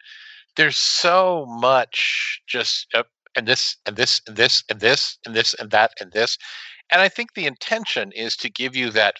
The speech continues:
feeling of the first day at school when you're overwhelmed and everything's weird. You haven't learned all the patterns and you have a big box of books and you don't really know what's going on. And I think on that level it's successful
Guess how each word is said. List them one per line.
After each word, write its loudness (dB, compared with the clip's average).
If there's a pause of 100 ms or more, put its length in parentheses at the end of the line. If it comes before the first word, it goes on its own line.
feeling -4
of 0
the -12
first 0
day 4
at -4
school 0
when -4
you're 0
overwhelmed 2
and 0
everything's -4
weird. 4 (320)
You 0
haven't 2
learned 2
all 6
the -10
patterns 0
and -10
you -4
have 0
a -12
big -8
box 2
of -12
books -6
and -18
you -12
don't 4
really 0
know 4
what's -2
going -6
on. -2
And -2 (440)
I 0
think -2
on 2
that 2
level 0
it's -10
successful -4